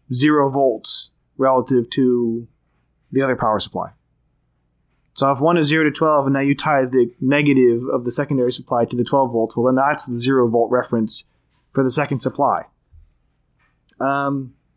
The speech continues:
I guess for brevity's sake, you could say that if you're talking about voltages, if you ever, a-, anyone who's ever taken, like, electronics design classes will realize this after, like, the first week, is a lot of times people think of voltages as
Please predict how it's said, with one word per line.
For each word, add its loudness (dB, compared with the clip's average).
I -2
guess -8
for -2
brevity's -2
sake, 0
you 0
could -4
say 2
that -2
if -2
you're -6
talking -2
about 0
voltages, 0
if -4
you 2
ever, 0
a-, 2
anyone 2
who's 2
ever 2
taken, 0
like, 0
electronics 0
design 0
classes -2
will -4
realize 2
this -2
after, -4
like, -8
the -10
first -4
week, -4
is 0
a 0
lot 2
of -2
times 0
people 0
think -4
of 0
voltages 0
as -4